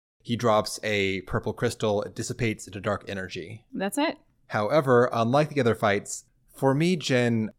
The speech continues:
Speaker 1: Papalymo and Ida showed up as soon as I started fighting the mage directly
Speaker 2: Yep.
Speaker 1: after I killed the gargoyle.
Speaker 2: Yep.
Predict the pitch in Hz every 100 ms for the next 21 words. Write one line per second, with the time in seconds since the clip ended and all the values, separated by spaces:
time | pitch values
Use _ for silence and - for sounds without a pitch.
0 | _ - 151 156 170 175 156 123 107 127
1 | 120 104 - 117 113 - 107 101 - -
2 | 143 143 120 113 - 117 110 - 107 107
3 | 98 101 101 - - 104 98 - 95 92
4 | 95 _ 202 196 - _ 104 98 110 -
5 | 104 98 95 92 85 80 - _ - 190